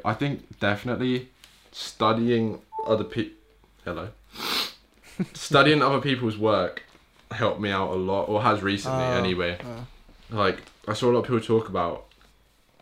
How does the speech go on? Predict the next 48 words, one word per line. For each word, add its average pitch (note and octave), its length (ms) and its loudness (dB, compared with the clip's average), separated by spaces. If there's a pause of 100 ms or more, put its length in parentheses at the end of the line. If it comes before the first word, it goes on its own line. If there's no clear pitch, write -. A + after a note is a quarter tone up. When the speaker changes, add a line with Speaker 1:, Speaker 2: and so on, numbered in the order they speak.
(140)
Speaker 1:
how G2+ 200 0
you F#2 180 -2
can F#2 180 -4
just, F2 180 -8
like, E2+ 140 -2
look F#2+ 180 -4
at F2+ 60 -2
other F#2 120 -4
people's F2+ 320 -8 (120)
work, E2+ 320 -8
not B2+ 140 2
necessarily, B2 340 -2
like, - 80 -8 (200)
copy - 320 -2
it, F3 260 -2 (280)
but - 280 0 (1200)
take A#2+ 280 0
influence A2 460 0
from B2+ 240 0
it. B2+ 180 0 (300)
Speaker 2:
Mm. C#3 160 -8
Speaker 1:
Um, G2+ 320 -6 (320)
there's A#2 200 2
a A2+ 60 2
book G#2+ 300 0
about F2+ 300 0
it F2+ 180 -4
that E2+ 300 -4 (520)
my F#2 180 -6
good F#2 140 -8
friend F2 180 -8
Braden F#2+ 300 -4
was D#2 120 -12
telling E2+ 160 -10
me E2 60 -8
about, E2+ 380 -8
or E2+ 200 -10
talking F#2 360 -10
to F2+ 100 -6
his G2+ 180 -4
podcast F2 440 -8
about, E2 300 -10 (440)
and G2+ 180 -2
I G2 40 2
forgot A#2 200 0
what G#2+ 80 2
it's F#2+ 100 -2
called. F2+ 400 -2